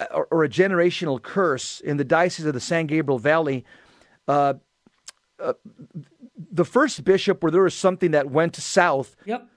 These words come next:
Speaker 1: was Bishop Arzubi, who, who
Speaker 2: Yep,
Speaker 1: died of
Speaker 2: Arzubi.
Speaker 1: aids.
Speaker 2: Yep, that's right.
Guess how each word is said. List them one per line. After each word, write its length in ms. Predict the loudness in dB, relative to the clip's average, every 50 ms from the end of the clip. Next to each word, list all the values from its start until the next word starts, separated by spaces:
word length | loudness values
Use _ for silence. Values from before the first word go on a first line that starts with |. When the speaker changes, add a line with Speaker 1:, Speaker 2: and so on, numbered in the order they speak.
| _ 2
Speaker 1:
was 180 | 2 2 4
Bishop 360 | 6 4 4 4 4 0 2 4
Arzubi, 640 | 4 4 4 2 0 0 0 2 2 2 0 0
who, 180 | 0 -2 -2 -2
who 220 | -2 -2 -2 -2
Speaker 2:
Yep, 40 | 0 2
Speaker 1:
died 220 | 2 2 2 2
of 80 | 2 2
Speaker 2:
Arzubi. 40 |
Speaker 1:
aids. 340 | 2 0 0 -2 -6 -8 -8
Speaker 2:
Yep, 220 | -10 -10 -10 -12 _
that's 200 | -16 -16 -16 -14
right. 160 | -16 -16 -16